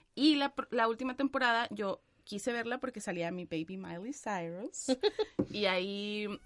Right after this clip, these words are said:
Speaker 1: vi ese capítulo solamente y tú me dijiste que viera los demás porque no me iban a dar miedo.
Speaker 2: No, no dan miedo.
Speaker 1: <laughs> Y en verdad estuvo,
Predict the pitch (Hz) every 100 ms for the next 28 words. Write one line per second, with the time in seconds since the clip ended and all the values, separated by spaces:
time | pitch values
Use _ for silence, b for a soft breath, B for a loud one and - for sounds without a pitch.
0 | - 214 233 247 233 226 214 240 240 240
1 | 254 240 247 269 370 262 208 208 208 202
2 | - 208 180 185 190 175 160 185 185 170
3 | 170 180 165 160 170 208 208 220 226 196
4 | 175 196 180 - - - - - _ 196
5 | 196 202 190 196 214 - 220 220 226 214
6 | 202 185 170